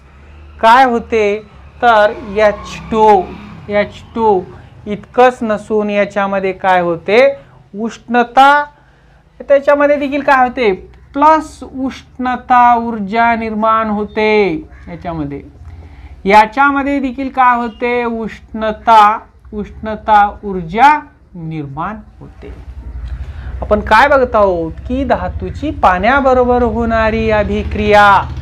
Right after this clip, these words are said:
जेव्हा धातूला पाण्यासोबत अभिक्रिया केली असता तेव्हा धातूचे oxide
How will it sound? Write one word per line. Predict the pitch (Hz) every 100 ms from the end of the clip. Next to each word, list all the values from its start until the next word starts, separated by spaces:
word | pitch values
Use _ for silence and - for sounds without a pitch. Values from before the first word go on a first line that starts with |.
| - - - - 190
जेव्हा | 214 220 240 294 311
धातूला | 240 208 208 294 285 285
पाण्यासोबत | 277 254 247 254 240 262 247 247 247
अभिक्रिया | 240 233 233 240 233 226
केली | 214 220 208 214
असता | 202 196 220 202
तेव्हा | 196 202 185 190 185
धातूचे | 170 170 175 196 - 214 214 -
oxide | 180 - - 247 233 202